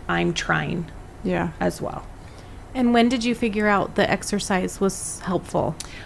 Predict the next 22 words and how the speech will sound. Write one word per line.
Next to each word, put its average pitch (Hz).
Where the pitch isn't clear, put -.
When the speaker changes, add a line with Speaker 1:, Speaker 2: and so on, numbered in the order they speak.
Speaker 1:
Um, 196
my 202
therapist 185
told 175
me 170
that, 156
and, 180
uh, 165
she, 185
she 185
ordered 180
me. -
Speaker 3:
Okay. 220
Speaker 1:
She 233
said, 175
you 175
know, 170
"This 220
is 202
not 202
a 214
suggestion." 180